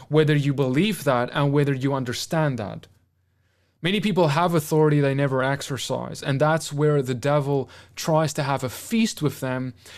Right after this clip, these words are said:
But if they only understood the authority Yeshua has given them, immediately the devil would flee, because they would be like, "Satan, what are you doing here?" And the devil would flee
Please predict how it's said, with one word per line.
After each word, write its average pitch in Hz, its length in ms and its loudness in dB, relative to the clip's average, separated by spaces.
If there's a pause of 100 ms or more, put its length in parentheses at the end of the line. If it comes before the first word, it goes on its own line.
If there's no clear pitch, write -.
(100)
But 160 100 2
if 160 100 0
they 165 140 0
only 220 300 0
understood 175 840 2 (220)
the 151 80 2
authority 160 380 2
Yeshua 147 300 0
has 143 120 2
given 185 240 0
them, 151 160 0
immediately 151 400 0
the 139 140 0
devil 143 300 2
would 131 180 -2
flee, 170 480 -2 (160)
because 147 240 0
they 156 100 4
would 156 100 4
be 156 120 2
like, 135 180 2
"Satan, 196 380 -2
what 151 120 0
are 202 40 -2
you 190 60 0
doing 143 280 -2
here?" 117 300 -2
And 139 100 0
the 139 60 2
devil 151 300 4
would 139 180 -2
flee 160 580 -2